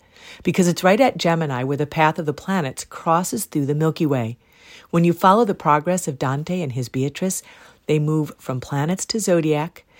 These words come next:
from zodiac to fixed stars, and from the fixed stars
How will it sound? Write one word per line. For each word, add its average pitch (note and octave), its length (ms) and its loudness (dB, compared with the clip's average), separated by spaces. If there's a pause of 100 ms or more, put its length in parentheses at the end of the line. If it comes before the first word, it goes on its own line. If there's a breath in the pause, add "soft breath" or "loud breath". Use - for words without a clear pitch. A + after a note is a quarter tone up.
(260 loud breath)
from C#3 200 -4
zodiac D#3 600 2
to D3+ 100 -8
fixed - 480 -4
stars, A#2 540 -4 (400 soft breath)
and C3+ 160 -4
from C3+ 160 -6
the C3+ 80 -4
fixed - 400 -6
stars A#2 540 -6